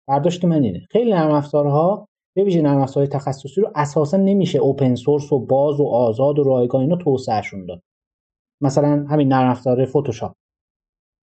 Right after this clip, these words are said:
می‌شد؟ نه. در مقابل چیزی مثل زبان برنامه‌نویسی پایتون رو هم نمیشه برد مثلاً توی حالت انحصاری.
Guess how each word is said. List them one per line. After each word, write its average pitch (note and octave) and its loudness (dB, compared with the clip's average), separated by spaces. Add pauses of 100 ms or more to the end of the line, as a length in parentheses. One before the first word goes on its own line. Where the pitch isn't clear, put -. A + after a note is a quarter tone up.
(260)
می‌شد؟ F3 0
نه. A2+ -4 (2000)
در F3 2
مقابل B3+ 2 (380)
چیزی A#3 0
مثل G3 2
زبان D#3 2
برنامه‌نویسی D#3 0
پایتون D3+ 0
رو A#3 2
هم G#3+ 2
نمیشه D3 0 (240)
برد D3 2
مثلاً B2+ -2 (600)
توی C3 0 (580)
حالت B2+ 0
انحصاری. G#2+ -2